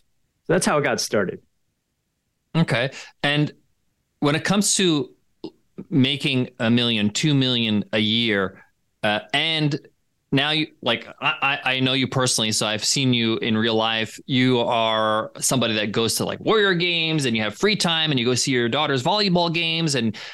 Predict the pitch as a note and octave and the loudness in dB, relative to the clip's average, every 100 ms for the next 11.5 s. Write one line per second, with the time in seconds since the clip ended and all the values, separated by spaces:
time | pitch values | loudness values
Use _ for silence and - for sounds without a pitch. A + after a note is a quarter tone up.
0 | - D3+ B2+ G#2+ - C#3+ - C#3+ D3+ E3 | -8 0 0 -2 -4 -4 -2 0 2 2
1 | E3 D3 C#3 B2 D3+ D#3 C#3 - - _ | 0 -2 -4 -2 0 2 0 -6 -20 _
2 | _ - - D3+ D3 F#3+ C3+ F#3+ G#3 A#2 | _ -10 -4 0 2 2 2 0 0 0
3 | F2 - G#2+ - C#3 A#2+ A2 A#2+ - C3 | -2 -4 -8 -8 -10 -4 -2 -2 0 2
4 | C3+ C#3+ E3 E3 D3+ C3+ B2+ D3+ C3+ C#3 | 2 0 -2 -2 -2 -4 -2 -2 0 0
5 | B2 B2+ C3+ B2 A#2 G#2+ A2 A#2 - - | 2 2 2 0 -2 -2 -2 -2 -4 -8
6 | _ _ _ _ _ A#2 A2+ A2 - - | _ _ _ _ _ -2 0 -2 -4 -4
7 | F#3+ C#4 E4 B3+ G#3 G#3+ E3+ A3+ - A2+ | -2 0 0 -2 -2 -2 -2 -4 -2 -4
8 | - - D3+ C#3 D#3+ C#3 C#3+ C#3 A3 C4+ | -6 -6 -2 0 2 0 0 0 0 0
9 | G3+ D#3+ F3+ E3 C#3+ B2+ D3 F3+ E3 A#2 | 0 0 2 0 0 0 0 0 0 0
10 | B2 B2+ B2 A#2 A#2+ E3+ - C3+ C3 B2 | 0 -4 -4 0 0 0 -2 -2 -4 -2
11 | C3 B2 B2 A#2 | 0 0 0 -2